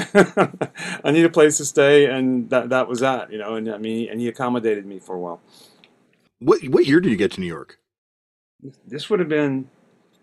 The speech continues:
Speaker 1: seventy-five, I think, yeah.
Speaker 2: So, yeah, getting to New York at that point, like, could you perceive, like, what was happening already? Like, did you go to C B's or ma-, back to Max's before kinda linking up with,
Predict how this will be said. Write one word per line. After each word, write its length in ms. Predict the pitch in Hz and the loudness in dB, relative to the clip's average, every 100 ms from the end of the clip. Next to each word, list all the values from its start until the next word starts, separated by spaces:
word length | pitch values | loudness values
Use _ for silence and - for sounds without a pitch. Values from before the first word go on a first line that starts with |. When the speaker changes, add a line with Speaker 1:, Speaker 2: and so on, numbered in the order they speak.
| _ _ _ _ _ _ _ | _ _ _ _ _ _ _
Speaker 1:
seventy-five, 1040 | - - 143 143 127 127 127 127 120 110 98 | -20 -4 -2 -2 -4 -6 -4 -2 -2 -6 -10
I 80 | |
think, 320 | 98 101 92 127 | -14 -16 -14 -10
yeah. 240 | 117 104 - _ _ _ - - - | -8 -10 -16 _ _ _ -20 -20 -10
Speaker 2:
So, 120 | - - | -8 4
yeah, 180 | 175 127 | 4 4
getting 300 | 185 202 208 | 2 2 0
to 60 | |
New 80 | 202 | 2
York 200 | 170 - | 2 2
at 60 | 131 | 0
that 220 | 139 - | -2 -2
point, 260 | 117 110 | -2 -2
like, 240 | 107 104 - | -2 -4 -2
could 220 | 143 117 | -2 0
you 420 | 143 139 123 120 _ - | 2 2 2 -2 _ -6
perceive, 800 | - 104 - 107 117 117 117 - _ | -4 0 0 0 -2 -4 -10 -20 _
like, 260 | 120 117 104 | -2 0 2
what 120 | 110 | 0
was 120 | 107 | 0
happening 640 | - 104 - 110 107 104 - 101 | -2 -2 -2 -2 -2 -4 -8 -6
already? 400 | 101 98 113 117 | -2 0 0 2
Like, 140 | 104 | 0
did 100 | 113 | 0
you 60 | 110 | 0
go 100 | 107 | 2
to 60 | |
C 240 | - 107 101 | 0 -2 -2
B's 280 | 107 101 | -2 -2
or 140 | 101 95 | -2 -2
ma-, 220 | 92 - | -4 -6
back 220 | 101 101 | -4 -4
to 60 | 98 | -4
Max's 480 | 92 95 - 110 104 | -6 -8 -4 -4 -4
before 440 | 101 - 95 92 | -8 -6 -4 -4
kinda 340 | - 98 90 85 | -6 -8 -8 -10
linking 420 | 85 95 92 87 | -8 -8 -8 -10
up 200 | 87 - | -10 -6
with, 380 | 87 80 _ | -6 -8 _